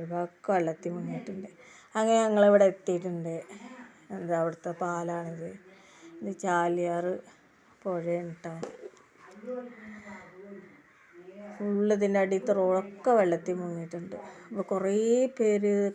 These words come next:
കാണാനായിട്ട് വന്ന് നിൽക്കുന്നുണ്ട് കേട്ടോ. പോലീസുകാരൊക്കെ ഉണ്ട് ഇവിടെ. അപ്പോൾ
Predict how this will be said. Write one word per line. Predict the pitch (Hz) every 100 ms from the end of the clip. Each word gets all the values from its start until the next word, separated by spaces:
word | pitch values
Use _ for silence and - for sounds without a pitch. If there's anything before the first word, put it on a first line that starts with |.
| 196
കാണാനായിട്ട് | 165 160 165 170 175 170 170 175 165 - 170
വന്ന് | 160 165 165
നിൽക്കുന്നുണ്ട് | 156 156 156 156 160
കേട്ടോ. | - 151
പോലീസുകാരൊക്കെ | 175 160 165 165 170 170 165 165
ഉണ്ട് | 156 156
ഇവിടെ. | 156 156 165 - - - - - 202 - - - -
അപ്പോൾ | 170